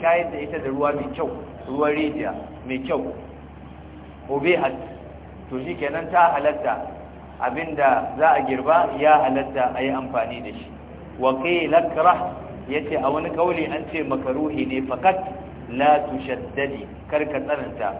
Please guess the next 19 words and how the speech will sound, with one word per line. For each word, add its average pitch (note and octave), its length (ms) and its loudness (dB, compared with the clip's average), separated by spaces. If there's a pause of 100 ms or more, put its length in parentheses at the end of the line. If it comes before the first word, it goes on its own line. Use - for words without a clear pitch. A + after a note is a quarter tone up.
(260)
ko C#3 140 0
"La D3+ 220 6
tushaddidi," C#3 760 -6 (260)
kar C#3+ 160 -2
ka C3 100 -4
tsananta, C3 440 -4
an D3 180 -2
ce C#3+ 120 -4
makaruhi C3 500 -6
ne D#3 140 -4
ba B2+ 180 0
haramun A2+ 400 -2
ba. F#2 80 -12 (320)
Kaga D3 200 4
ya D#3 140 8
kawo D#3 320 4
ɗaya D3+ 200 0
kaulin D3 340 -2
kenan. G2 260 -10